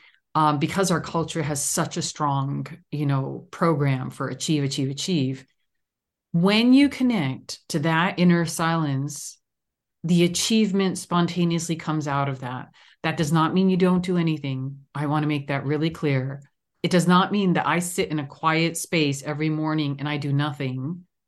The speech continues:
that, you know, I, I just sit there and everything happens for me. But what it does mean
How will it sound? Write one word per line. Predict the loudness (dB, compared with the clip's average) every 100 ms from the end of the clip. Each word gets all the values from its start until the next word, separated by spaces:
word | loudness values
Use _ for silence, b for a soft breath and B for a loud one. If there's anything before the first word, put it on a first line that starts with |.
| -4
that, | -2 -2 -2
you | 2
know, | 4 4 2 0 -2
I, | 0 0 0
I | -2
just | -2 -4 -6
sit | -4 -2 0
there | 0 2
and | 0
everything | 0 0 -2
happens | -2 -4 -6 -4
for | 0 2
me. | 2 0 -2 B B B B B -6
But | -2 2
what | 2
it | 2
does | 2 2
mean | 2 2 0 -2 -6